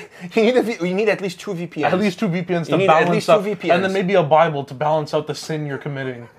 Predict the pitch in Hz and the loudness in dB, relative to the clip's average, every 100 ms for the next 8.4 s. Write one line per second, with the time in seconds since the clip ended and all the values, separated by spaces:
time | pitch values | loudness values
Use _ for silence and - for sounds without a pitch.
0 | - - - _ - - - - _ _ | -20 -20 -20 _ 0 0 -4 -20 _ _
1 | _ _ - 208 - - 147 - - 135 | _ _ -16 -8 -6 2 6 6 6 2
2 | - - - - - - 147 185 160 147 | 0 -6 -20 -20 -20 -6 2 4 2 -2
3 | - _ _ _ - - 147 131 - - | -12 _ _ _ -18 -2 -2 -2 -8 -12
4 | - - _ _ _ - - _ - _ | -16 -20 _ _ _ -20 -20 _ -20 _
5 | _ - 131 135 107 107 - - 165 156 | _ -8 0 0 0 -4 -8 -6 -2 0
6 | 185 180 165 147 135 - 123 110 107 98 | 2 0 0 0 -2 0 2 2 0 -4
7 | 104 - - - 160 233 262 262 247 233 | -10 -18 -20 -2 6 6 6 4 6 6
8 | 220 190 151 - | 6 6 4 0